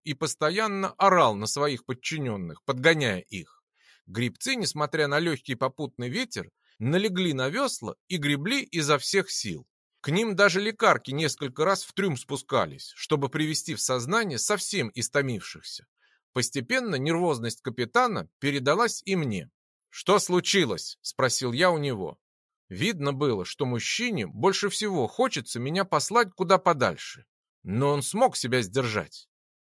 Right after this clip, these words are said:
«Буря приближается, сильная», — сообщил капитан. «Поэтому пытаемся доплыть до острова, чтобы укрыться за ним».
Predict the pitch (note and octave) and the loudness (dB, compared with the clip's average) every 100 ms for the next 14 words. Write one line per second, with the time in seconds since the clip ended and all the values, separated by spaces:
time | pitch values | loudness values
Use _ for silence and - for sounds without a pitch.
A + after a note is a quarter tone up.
0 | - F2+ E3 B3 F3 C#3+ C#3 C3 C3+ C3 | -16 -4 2 4 4 2 0 2 2 4
1 | A2+ E2 - F2 - - A#3 D#3+ G#2 E2+ | 4 2 -6 -8 -2 2 2 2 0 -4
2 | C#2 _ - B2 - C#3 G2+ G2+ G#2 G#2 | -8 _ 0 2 2 -2 -2 -4 -6 -2
3 | G2 D2+ _ _ _ _ _ B2 D3+ D3+ | -4 -4 _ _ _ _ _ 6 6 4
4 | C#3+ B2+ D3 C3 A#3 A3+ F#3 C#3 A#2+ C#3 | 0 0 -2 2 2 2 0 0 2 2
5 | G3 A3 D#3+ G#3 G#3+ C#3 - - F#2 E2+ | 2 -2 4 6 6 4 2 -6 -8 -8
6 | - F3+ F#3+ G#3+ A#3+ A#3 - A2 G#2 C3 | 0 4 4 4 2 0 0 -4 0 0
7 | A#2 F2 C#2+ | 0 -4 -10